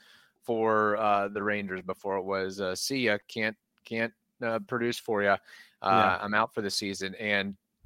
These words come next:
Speaker 1: you know, you could have, uh, languished and wallowed, but no, they, they kept pushing and fighting, and they were still a really, really good group, as we can see. And just, man,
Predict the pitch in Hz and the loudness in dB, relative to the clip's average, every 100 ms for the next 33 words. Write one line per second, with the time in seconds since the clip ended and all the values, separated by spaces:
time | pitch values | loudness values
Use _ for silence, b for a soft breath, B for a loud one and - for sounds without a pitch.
0 | - 98 90 98 98 - 104 98 90 98 | -12 -6 -6 -6 -10 -2 0 0 0 -2
1 | 90 98 98 110 113 - 98 92 95 104 | -2 -2 -4 2 2 2 -4 0 2 4
2 | 117 104 107 98 113 131 98 98 107 98 | 2 2 0 2 4 4 4 0 0 -4
3 | 95 117 - - 110 - 123 101 - 101 | -2 -2 -2 -2 -2 -2 -4 -4 2 2
4 | 107 117 98 101 101 - - 120 117 92 | 2 -2 -2 -2 -2 -4 0 2 2 -2
5 | 101 107 107 101 101 101 101 98 B B | 2 2 2 0 2 2 2 0 B B
6 | B _ 104 90 - 127 110 101 95 98 | B _ -2 -2 0 0 2 2 0 -2
7 | 92 85 - 90 85 107 117 120 B B | -8 -8 -6 -4 -2 4 6 4 B B
8 | B B B B 127 139 117 | B B B B 10 12 12